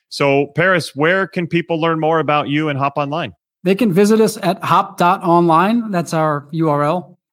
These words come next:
Speaker 1: Very
Speaker 2: You can
Speaker 1: cool.
Speaker 2: also feel free to look for me on LinkedIn and, and connect, and just mention that maybe you heard, heard this episode, and I'd be happy to, to connect with you on LinkedIn.
Speaker 1: Awesome. Awesome. Thank you for that. We'll make sure to put that in the show notes for those of you listening on the podcast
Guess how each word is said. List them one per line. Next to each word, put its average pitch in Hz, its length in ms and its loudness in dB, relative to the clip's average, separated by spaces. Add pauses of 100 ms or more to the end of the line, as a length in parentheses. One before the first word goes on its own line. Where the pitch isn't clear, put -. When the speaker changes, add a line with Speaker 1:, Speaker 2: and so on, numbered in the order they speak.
(120)
Speaker 1:
Very 113 140 0
Speaker 2:
You - 40 -2
can 175 140 -4
Speaker 1:
cool. 175 120 2
Speaker 2:
also 170 240 2
feel 196 240 2
free 190 220 2
to 180 200 0 (320)
look 190 180 -2
for 214 100 -4
me 202 80 2
on 185 100 2
LinkedIn 196 400 0
and, 160 280 -4 (280)
and 160 180 -6
connect, 190 520 -4 (260)
and 156 160 -6
just 160 180 -12
mention 165 280 -2
that 156 180 -8
maybe 160 240 -4
you 160 100 0
heard, 160 360 -2 (120)
heard 160 200 0
this 160 180 0
episode, 180 480 0
and 156 160 -2
I'd 151 160 -6
be 156 80 0
happy 156 320 -2
to, 156 360 -2
to - 420 -20
connect 165 260 0
with 185 140 -8
you 127 160 -8 (320)
on 139 120 -8
LinkedIn. 139 460 -8 (360)
Speaker 1:
Awesome. 104 440 -6 (100)
Awesome. 110 340 -6
Thank 120 220 -2
you 117 60 -4
for 113 100 -4
that. 117 200 0
We'll 131 140 0
make 143 160 0
sure 151 160 0
to 139 80 0
put - 240 -2
that 139 260 -2
in 180 180 2
the 165 100 2
show 147 280 0
notes 143 300 0
for 123 120 -2
those 127 220 2
of 127 80 0
you 131 100 0
listening 123 380 -2
on 120 120 -2
the 107 80 -6
podcast 156 600 -2